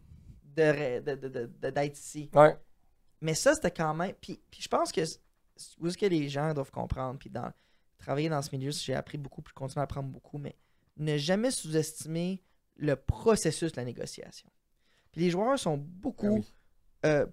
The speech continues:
Speaker 1: plus intelligents que peut-être les, <laughs> les communs des mortels pensent, dans le sens, c'est des gens, c'est des humains, ils sont très intelligents, puis eux, ce qu'ils veulent, c'est qu'ils veulent s'assurer que le processus de négo, ils savent que peut-être qu'on s'entendra pas.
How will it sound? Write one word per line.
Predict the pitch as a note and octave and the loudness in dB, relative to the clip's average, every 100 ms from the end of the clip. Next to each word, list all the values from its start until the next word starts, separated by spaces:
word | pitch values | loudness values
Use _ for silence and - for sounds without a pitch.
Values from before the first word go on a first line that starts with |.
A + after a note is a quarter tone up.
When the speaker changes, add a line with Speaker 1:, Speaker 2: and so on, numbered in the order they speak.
| - | -4
Speaker 1:
plus | - F#3 F3 D3+ - - - - - C#3+ | -2 0 0 -2 -8 -18 -16 -14 -4 2
intelligents | D#3+ D3+ D#3+ D3 C#3+ D3 D3+ D#3+ E3 - | 2 2 -2 -4 0 0 2 0 -4 -4
que | C#3+ C3 | 0 0
peut-être | - D#3 D3+ - - _ _ - - - - | 0 2 2 0 -14 _ _ -20 -20 -20 -10
les, | C#3 - | -8 -6
<laughs> | - C#3 D#3 | -6 -6 -2
les | D3+ D3+ | -2 -2
communs | - D#3 D#3 | 0 2 4
des | D#3 | 4
mortels | C#3+ C#3+ - F#3 D3+ | 2 0 0 0 0
pensent, | - C#3+ D#3+ | 0 0 0
dans | D3 | 0
le | |
sens, | D3 E3 - - _ | -2 -6 -8 -20 _
c'est | - | -14
des | C#3 C#3 C#3+ | -4 -2 0
gens, | D3 F3+ A3 - | 2 2 2 -4
c'est | - | -10
des | C3+ C#3+ D#3+ | -6 -2 0
humains, | D#3+ E3 G3 | 2 4 2
ils | - | -4
sont | - | -12
très | D#3 - G#3+ | -8 0 2
intelligents, | G#3 E3 D3+ C#3+ D3+ F#3 - - - | 2 0 -2 0 0 -2 -6 -8 -8
puis | C#3+ - | -6 0
eux, | E3+ A3+ | 4 4
ce | - | 2
qu'ils | - D3 | -4 2
veulent, | D3+ D#3+ G#3 G#3+ - - - _ | 6 6 4 0 -8 -20 -20 _
c'est | - | -18
qu'ils | - D3 | -4 4
veulent | F3+ | 4
s'assurer | F3+ D#3+ D#3 - C#3 D#3+ G3+ - - - | 4 0 0 -2 -2 0 -2 -4 -14 -10
que | - | -2
le | B2+ | -2
processus | - - G3+ A3+ | 0 4 6 6
de | E3 | 4
négo, | D#3 D#3 E3+ | 2 2 -2
ils | D#3 | 2
savent | - - | 4 4
que | F3 | 4
peut-être | E3+ E3+ | 2 2
qu'on | D#3+ | 0
s'entendra | D3+ C#3+ C#3 C3+ - | 0 0 0 0 -6
pas. | - | -6